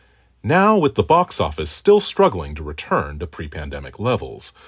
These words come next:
Cruise has become a kind of evangelist for the theater-going experience, urging audiences to buy tickets not just to his movie, but also to other big summer titles like Barbie and Oppenheimer. Cruise's Save the Movies spirit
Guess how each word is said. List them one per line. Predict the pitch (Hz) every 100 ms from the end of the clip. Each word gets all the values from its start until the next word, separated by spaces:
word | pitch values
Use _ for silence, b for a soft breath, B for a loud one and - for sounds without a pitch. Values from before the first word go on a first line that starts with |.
| b b b -
Cruise | - 269 277
has | 247
become | - - - 76 71 92
a |
kind | - - 104 104
of | 87
evangelist | 85 82 139 147 - 62 57 -
for | - 120
the | 151
theater-going | 92 76 76 73 69 67 64
experience, | - - 123 92 55 - - - b b b b b -
urging | 175 214 233 214
audiences | 82 85 73 67 76 67 -
to |
buy | 80 73 71
tickets | - 214 - - - - 113
not | 165 247
just | 214 -
to | 87
his | 220 -
movie, | - - - - - B B B _
but | 180
also | 220 233 -
to | 165 -
other | 98 92
big | 82 78 -
summer | - 71 67
titles | - 110 107 67 64 -
like | 76 76 -
Barbie | 127 151 - 53 101 -
and | -
Oppenheimer. | - 127 - 69 120 - - - - _ _ _ _ _ _ _ _ _ _
Cruise's | - 277 285 269 -
Save | - 101 110 101
the | 104
Movies | 90 85 82 -
spirit | - 65 62 -